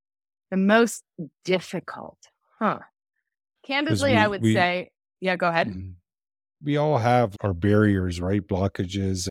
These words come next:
Speaker 2: And it's so amazing once we remove them and we get out the, our own way, and we find out how incredibly gifted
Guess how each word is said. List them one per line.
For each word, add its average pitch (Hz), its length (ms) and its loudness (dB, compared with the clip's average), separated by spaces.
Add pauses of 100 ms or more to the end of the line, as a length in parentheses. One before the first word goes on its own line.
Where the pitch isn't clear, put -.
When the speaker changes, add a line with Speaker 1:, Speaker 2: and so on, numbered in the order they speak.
Speaker 2:
And 104 160 -2
it's 117 100 2
so 170 300 4
amazing 110 680 2
once 104 280 -4
we 110 60 0
remove 107 580 2
them 92 300 -2
and 92 220 -12
we 92 100 -8
get 104 200 0
out 104 180 2
the, 101 320 -2
our 98 220 -4
own 101 220 -2
way, 101 440 2 (600)
and 95 440 -4
we 98 100 -2
find 107 420 0
out 101 400 2
how 104 460 0 (120)
incredibly 98 1040 -2 (120)
gifted 95 520 -2